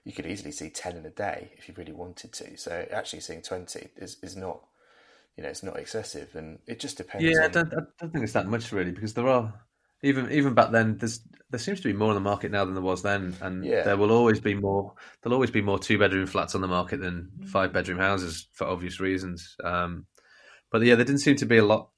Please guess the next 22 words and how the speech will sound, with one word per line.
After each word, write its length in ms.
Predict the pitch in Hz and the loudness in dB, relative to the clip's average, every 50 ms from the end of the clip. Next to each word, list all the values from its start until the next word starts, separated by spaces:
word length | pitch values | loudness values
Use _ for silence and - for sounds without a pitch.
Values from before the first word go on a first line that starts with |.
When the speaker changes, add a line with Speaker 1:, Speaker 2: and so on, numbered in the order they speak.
| _ _ _ _ _ - | _ _ _ _ _ -10
Speaker 2:
available 500 | 101 98 107 107 110 113 117 113 117 113 | 0 4 6 6 6 6 4 2 2 0
when 160 | 113 113 113 | 0 0 0
we 80 | 113 113 | 0 0
were 80 | 110 113 | 2 2
looking, 320 | 117 113 113 - 113 110 | 0 0 -2 -4 -6 -6
so 180 | 113 - 107 98 | -4 -4 -4 -2
we 120 | 104 107 | -2 -4
saw 180 | - - 117 113 | -4 -4 -6 -6
some, 260 | 113 - 101 98 98 92 - _ - _ _ _ _ _ _ _ _ _ _ _ _ _ _ _ _ _ _ _ _ | -4 -6 -6 -6 -8 -10 -16 _ -20 _ _ _ _ _ _ _ _ _ _ _ _ _ _ _ _ _ _ _ _
we 60 | 233 | -8
saw 140 | 226 294 294 | -4 -2 -2
some 160 | 277 - 107 | -2 -2 -2
nice 220 | 92 90 87 85 - | -2 -2 -2 -4 -4
places, 320 | - 87 87 87 - - 110 | -6 -8 -8 -8 -8 -8 -8
we 60 | 113 110 | -6 -6
saw 120 | 107 101 | -6 -8
some 160 | 98 95 92 | -8 -6 -4
bad 200 | 95 92 90 92 - | -2 -2 -2 -2 -2
places. 520 | 95 87 90 90 - - 95 98 - - - - - - - | -4 -4 -4 -6 -8 -8 -10 -10 -12 -14 -20 -20 -12 -8 -2
In 60 | 113 | 2
fact, 180 | - 135 123 143 | 4 6 6 8
this, 220 | 170 170 - | 6 6 4